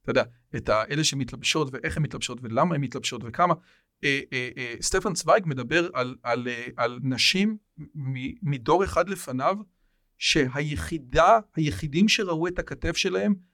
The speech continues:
היו המיילדת, הבעל והקברן. הוא לא מדבר על נשים עם חוטיני בחוץ. הוא לא מדבר על תרבות שאנחנו רואים היום. ולבוא ולקחת את האידיאלים של המאה השמונה עשרה, עם איך ש-, עם איך שהם מסתובבים היום בחורות בתל אביב, ולהגיד,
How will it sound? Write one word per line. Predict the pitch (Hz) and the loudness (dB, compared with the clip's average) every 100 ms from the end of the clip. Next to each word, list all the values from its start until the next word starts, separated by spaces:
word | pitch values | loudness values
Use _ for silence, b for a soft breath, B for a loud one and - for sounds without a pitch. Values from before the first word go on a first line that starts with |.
| b - | b -4
היו | 139 170 | 0 2
המיילדת, | 180 160 143 135 135 165 202 196 | 2 2 2 -2 -2 0 0 2
הבעל | 139 127 143 160 160 | 2 2 2 2 0
והקברן. | 147 131 135 135 139 180 110 110 _ _ _ _ | -4 -6 -10 -2 4 4 4 -8 _ _ _ _
הוא | 160 156 | 0 4
לא | 170 | 6
מדבר | 233 226 202 202 220 | 4 2 0 0 0
על | |
נשים | 196 170 - 202 | -2 -2 0 -2
עם | 196 | -4
חוטיני | 220 185 202 | -4 -2 -2
בחוץ. | 196 - 269 165 - - _ _ - | -2 -2 0 -2 -4 -8 _ _ -2
הוא | 160 | 2
לא | 156 214 | 6 6
מדבר | 269 202 185 202 | 6 2 0 -2
על | |
תרבות | 214 175 139 147 226 - | 0 -2 -4 -4 -2 0
שאנחנו | 175 151 - 156 | 2 0 -2 -4
רואים | 135 143 147 | -4 -6 -4
היום. | 147 247 147 117 _ _ _ - | 4 4 4 -2 _ _ _ -4
ולבוא | 147 147 127 214 247 | 0 2 4 4 4
ולקחת | 202 147 208 208 185 _ _ - | 0 2 2 2 -6 _ _ -8
את | 147 | -2
האידיאלים | 147 131 147 208 240 | -4 0 2 4 2
של | 180 | -2
המאה | 151 160 190 | 0 2 2
השמונה | 143 - 143 156 | 2 -2 -2 0
עשרה, | 180 - 127 117 b b | 0 -2 -6 -10 b b
עם | 151 156 | 0 0
איך | 185 196 | 2 2
ש-, | - 202 | 2 0
עם | 156 147 | 0 0
איך | 175 | 0
שהם | - 185 | 0 0
מסתובבים | 151 - 131 143 185 | -2 -6 -8 -4 -2
היום | 147 175 | -2 -4
בחורות | 180 131 143 170 | -6 -4 -6 -4
בתל | 196 143 | -4 -2
אביב, | 139 220 | -2 -2
ולהגיד, | 151 147 | -2 -2